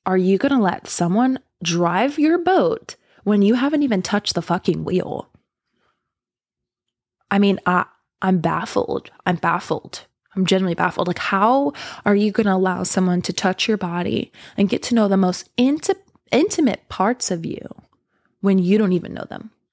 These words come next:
I mean, it doesn't make sense. It literally doesn't make sense.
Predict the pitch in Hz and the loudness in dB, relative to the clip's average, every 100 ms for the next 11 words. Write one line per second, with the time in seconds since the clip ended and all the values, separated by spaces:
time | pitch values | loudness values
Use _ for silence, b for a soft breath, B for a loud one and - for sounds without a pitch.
0 | _ _ _ _ _ _ _ _ _ _ | _ _ _ _ _ _ _ _ _ _
1 | - 220 220 196 214 202 190 180 - - | -4 0 2 2 0 0 -2 -4 -2 0
2 | 160 - - _ _ _ _ _ b b | 0 -2 -4 _ _ _ _ _ b b
3 | b - 196 202 214 214 180 175 208 _ | b -2 0 2 2 2 2 -2 -4 _
4 | - 175 170 165 - _ _ _ 175 160 | -2 -2 0 -4 -6 _ _ _ -4 -4
5 | 151 - 233 - - | -4 -2 -2 -4 -16